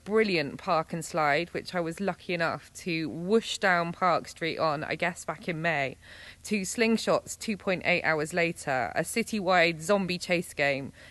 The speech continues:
which started in Bristol and has toured all around the U K.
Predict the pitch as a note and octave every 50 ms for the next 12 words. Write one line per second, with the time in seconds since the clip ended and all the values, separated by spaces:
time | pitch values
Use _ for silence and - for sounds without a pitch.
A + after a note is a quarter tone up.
0 | - - F#3 F3 - - - - - G#3+ G#3+ G#3 - - F#3 F3 D#3+ D3 D3+ D#3
1 | - - - D#3 D3+ D3+ D3 G2+ G#2 D#3 D#3 D3+ D#3 D3 - - - - A3 G3+
2 | F#3+ F3+ - - - A#3 A#3 A3 G#3 G3 F#3+ F3+ E3+ E3 D#3+ E3 D#3+ - - F#3
3 | E3+ D3+ C3 B2+ - -